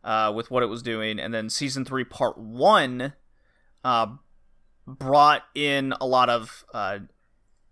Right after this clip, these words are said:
fans back because of its, uh, what it was doing and the story being told. And then season two, Season three, Part two here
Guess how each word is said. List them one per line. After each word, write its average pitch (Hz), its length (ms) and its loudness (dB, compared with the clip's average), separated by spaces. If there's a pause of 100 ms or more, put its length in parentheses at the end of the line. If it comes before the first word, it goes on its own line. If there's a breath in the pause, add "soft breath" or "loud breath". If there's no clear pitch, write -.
(140)
fans 135 440 -2
back 135 500 0
because 127 280 -6
of 113 100 -10
its, - 340 -10
uh, 104 200 -6
what 143 180 2
it 143 60 2
was 127 160 -10
doing 123 440 -4
and 113 320 -6
the 107 60 -10
story 120 320 -4
being 113 220 -6
told. 104 320 -6
And 104 60 -10
then 104 120 -10
season 120 340 -10
two, - 320 -14
Season 165 380 -6
three, 147 160 -4
Part - 380 -4
two 143 340 -6
here 110 400 -8